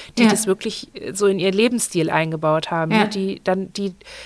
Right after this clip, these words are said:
Speaker 1: die laufen dann einfach ins Warme und dann wieder ins Kühle und dann wieder
Speaker 2: Ja.
Speaker 1: ins Warme und dann wieder ins Kühle.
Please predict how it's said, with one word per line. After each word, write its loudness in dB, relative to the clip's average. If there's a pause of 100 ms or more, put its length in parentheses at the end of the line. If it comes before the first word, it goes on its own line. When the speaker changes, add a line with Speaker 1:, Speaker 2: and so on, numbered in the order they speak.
(160)
Speaker 1:
die 0
laufen 4
dann 0
einfach -2
ins -2
Warme 4
und -4
dann 0
wieder 0
ins -4
Kühle 2
und -6
dann -4
wieder 2
Speaker 2:
Ja. 4
Speaker 1:
ins -4
Warme 4
und -6
dann -2
wieder -2
ins -6
Kühle. -2